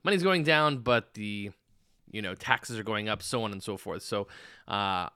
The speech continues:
I don't know about all that. So can't talk about the actual,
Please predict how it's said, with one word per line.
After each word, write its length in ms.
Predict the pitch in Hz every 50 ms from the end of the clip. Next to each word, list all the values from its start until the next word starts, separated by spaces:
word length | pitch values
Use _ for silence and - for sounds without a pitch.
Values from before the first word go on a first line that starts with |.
| _ _ -
I 80 | 98 98
don't 200 | 104 98 90 95
know 200 | 98 123 120 92
about 240 | 90 85 85 80 -
all 120 | 69 82
that. 240 | 87 82 - - -
So 240 | - 98 90 92 - _ _ _ _ _ _ _ _ _ _ _ _ _ _ _ - - _ _ -
can't 180 | - 147 147 131
talk 200 | 156 147 143 135
about 280 | 131 143 135 131 107
the 120 | 113 117 -
actual, 580 | 110 117 117 - - - 123 113 110 104 98